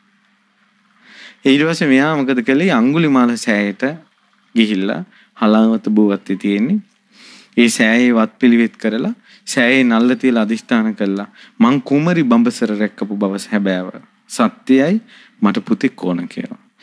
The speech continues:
දවස් දහයක් ඇතුළත කුසේ පුතෙක්, මේ බබෙක් හැදුනා, පුතෙක්. කොච්චර ගින්දරක් නෙව්වද තමන් රැකපු බඹසර?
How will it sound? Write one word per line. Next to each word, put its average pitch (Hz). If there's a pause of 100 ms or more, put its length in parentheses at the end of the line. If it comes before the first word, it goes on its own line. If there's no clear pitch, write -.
(220)
දවස් 120
දහයක් 143
ඇතුළත 113
කුසේ 110 (540)
පුතෙක්, 113 (160)
මේ 107
බබෙක් 110 (280)
හැදුනා, 127 (600)
පුතෙක්. 208 (3000)
කොච්චර 143
ගින්දරක් 147
නෙව්වද 131
තමන් 117
රැකපු 113
බඹසර? 117